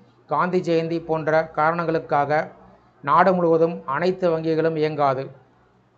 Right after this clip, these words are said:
இருபது பத்து இரண்டாயிரத்தி இருபத்தைந்து தீபாவளி, நரக சதுர்த்தி மற்றும் காளி பூஜை பண்டிகைகளை முன்னிட்டு மராட்டியம், ஒடிசா, சிக்கிம், மணிப்பூர், ஜம்மு காஷ்மீர் மற்றும்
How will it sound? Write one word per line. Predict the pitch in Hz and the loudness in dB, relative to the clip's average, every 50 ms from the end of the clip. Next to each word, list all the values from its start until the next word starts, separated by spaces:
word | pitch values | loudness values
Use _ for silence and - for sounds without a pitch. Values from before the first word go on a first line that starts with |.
| _ _ - | _ _ -2
இருபது | 160 180 190 196 208 208 202 190 | 0 2 4 4 4 4 4 2
பத்து | - 185 185 185 185 180 175 | 0 0 0 0 0 0 0
இரண்டாயிரத்தி | 180 175 180 180 180 175 175 175 | 2 2 2 2 2 2 0 -2
இருபத்தைந்து | 170 170 165 175 170 170 175 160 160 156 170 170 165 | -2 0 0 0 0 0 -2 -2 -2 -2 -2 -4 -2
தீபாவளி, | 147 170 185 180 190 180 175 170 160 160 165 175 185 175 - - - _ _ _ _ _ _ _ _ | -2 0 2 4 4 4 4 4 2 0 -2 -2 -4 -8 -16 -20 -20 _ _ _ _ _ _ _ _
நரக | - 147 151 160 180 180 190 175 175 | -2 0 2 2 2 2 0 -2 -2
சதுர்த்தி | 175 165 170 165 165 165 175 175 | -2 -4 -4 -4 -4 -4 -4 -4
மற்றும் | 170 165 160 - - 165 170 175 165 | -2 -4 -4 -4 -4 -4 -4 -4 -4
காளி | - 160 156 165 175 185 180 | 0 0 2 2 2 2 0
பூஜை | 165 170 170 160 165 170 165 165 | 0 -2 -2 -2 0 -2 -2 -2
பண்டிகைகளை | 170 156 160 170 170 165 165 160 156 | -2 -2 -2 0 0 0 0 0 0
முன்னிட்டு | 151 151 156 165 160 160 - 160 160 175 185 - - - - _ _ _ _ | -2 -4 -6 -6 -6 -4 0 0 0 0 0 -4 -14 -20 -20 _ _ _ _
மராட்டியம், | - 143 147 160 180 185 180 - 175 165 160 170 165 165 | -2 0 2 4 4 2 2 0 -2 -2 -2 -2 -2 -2
ஒடிசா, | 147 151 165 175 170 170 170 160 160 170 165 - | -2 -2 0 -2 -2 0 2 2 2 2 0 -4
சிக்கிம், | 165 160 - - 180 175 170 160 | -8 -10 -6 -6 -4 -4 -4 -4
மணிப்பூர், | 151 156 175 165 170 165 165 165 165 | -4 -4 -4 -6 -4 -4 -4 -4 -2
ஜம்மு | 143 151 156 160 170 175 175 175 | -2 -2 -2 -2 -2 -2 -4 -2
காஷ்மீர் | 175 165 156 151 - - 160 156 160 165 - - - - - _ _ _ _ _ _ _ _ - | -2 -2 -2 -4 -4 -8 -6 -4 -4 -4 -6 -8 -16 -20 -20 _ _ _ _ _ _ _ _ -6
மற்றும் | 147 151 160 160 - 170 170 175 175 175 - | -4 -4 -4 -2 -2 -4 -4 -4 -6 -10 -18